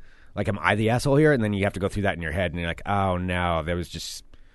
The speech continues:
schmoozy," and now I'm already looking at their phone cases. Um, so, yeah, there, you just have to, there's different ways to balance that. Uh,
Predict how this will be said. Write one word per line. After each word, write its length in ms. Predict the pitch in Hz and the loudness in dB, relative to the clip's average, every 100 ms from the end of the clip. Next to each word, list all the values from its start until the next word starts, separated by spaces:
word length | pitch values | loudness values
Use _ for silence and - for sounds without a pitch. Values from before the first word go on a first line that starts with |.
| - - | -20 -18
schmoozy," 480 | - 101 90 78 80 | -10 -4 -4 -4 -6
and 80 | 80 | -4
now 120 | 78 | -6
I'm 120 | 78 | -4
already 220 | 73 73 | -4 -6
looking 260 | 73 73 76 | -8 -10 -10
at 60 | |
their 80 | 65 | -10
phone 180 | - 78 | -10 -10
cases. 320 | 69 69 67 - - - | -10 -12 -14 -14 -14 -4
Um, 280 | 117 92 - - - - - - | -4 -4 -12 -18 -16 -16 -16 -12
so, 120 | - | 0
yeah, 160 | 107 82 | 2 4
there, 160 | 113 139 | 4 4
you 120 | 151 | 4
just 120 | 160 | 6
have 120 | 160 | 6
to, 100 | 131 | 8
there's 240 | 110 151 135 | 6 6 6
different 240 | 131 131 | 6 8
ways 160 | 117 101 | 6 4
to 60 | |
balance 340 | 82 78 71 - | 0 -4 -4 -8
that. 160 | 64 - - - - - 113 | -10 -10 -12 -14 -14 -10 -2
Uh, 260 | 110 71 | -2 -2